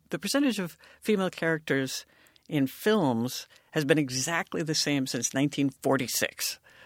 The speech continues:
So we're talking about seven decades of stagnation, utter stagnation. So, uh, I felt that, um,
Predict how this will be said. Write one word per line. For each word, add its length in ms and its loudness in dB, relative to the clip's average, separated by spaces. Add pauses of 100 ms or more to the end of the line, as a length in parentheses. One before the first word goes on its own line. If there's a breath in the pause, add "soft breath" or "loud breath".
(120)
So 180 0
we're 60 0
talking 180 0
about 160 0
seven 380 2
decades 440 0
of 100 -4
stagnation, 920 -2
utter 220 2
stagnation. 640 -2
So, 300 0 (540 loud breath)
uh, 480 -2 (100)
I 120 -2
felt 500 -2 (500 soft breath)
that, 260 0 (300)
um, 560 -4